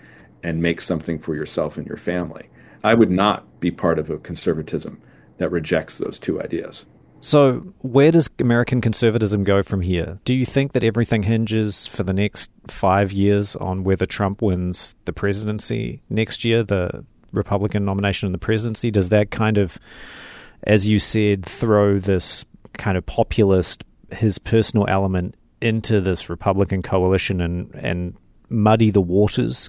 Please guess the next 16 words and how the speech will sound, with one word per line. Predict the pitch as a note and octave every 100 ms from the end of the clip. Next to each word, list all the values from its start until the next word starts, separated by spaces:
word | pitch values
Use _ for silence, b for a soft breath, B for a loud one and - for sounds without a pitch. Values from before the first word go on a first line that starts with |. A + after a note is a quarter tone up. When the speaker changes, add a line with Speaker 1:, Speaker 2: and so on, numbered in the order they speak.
| F#2+
Speaker 2:
go | G#2 F#2 -
for | - - G#2+
the |
foreseeable | G#2+ A#2 A2 A2+ G#2+ G#2
f-, | - - - -
future? | - A2+ - - - -
Or | B2 G#2 G#2 -
is | G2+ G2
that | G2+ A2+
not | A#2+ A2+
as | F2
decisive | F#2 - E2+ D#2+ F2
as | D#2+ E2
it |
might | E2 D#2+
appear | - - F#2+ -